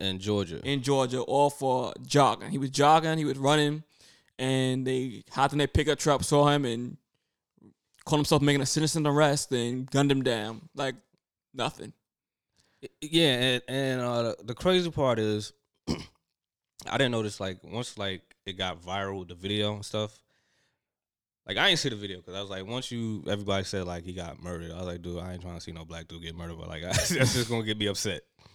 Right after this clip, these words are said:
Speaker 1: So I'm like, "I, I believe y'all. Like, if the whole bunch of black folks say, 'Yo, he got gunned down and he was unarmed,'" I'm like, "I'm, I'm taking y'all word for it.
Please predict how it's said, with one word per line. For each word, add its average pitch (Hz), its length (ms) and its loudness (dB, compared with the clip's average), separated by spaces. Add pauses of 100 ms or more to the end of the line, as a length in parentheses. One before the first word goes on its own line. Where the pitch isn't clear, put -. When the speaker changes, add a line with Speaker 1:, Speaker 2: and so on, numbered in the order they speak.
(120)
Speaker 1:
So 117 160 -10
I'm 110 160 -6
like, 98 360 -8
"I, 123 280 4
I - 20 6
believe 185 340 6
y'all. 90 340 -2
Like, 78 280 -8 (240)
if 92 100 0
the 92 100 -10
whole 170 220 6
bunch 170 220 2
of 151 60 0
black 170 220 4
folks 170 240 2
say, 127 120 2
'Yo, 117 240 4
he 117 60 2
got 107 200 0
gunned 110 240 -2
down 110 360 0 (600)
and 92 60 -14
he 101 60 -6
was 92 120 -6
unarmed,'" 113 640 -4
I'm 95 120 -10
like, 92 260 -6 (120)
"I'm, 90 240 -10
I'm 92 120 -14
taking 98 280 -8
y'all 92 180 -6
word 95 260 -6
for 92 280 -10
it. - 80 -20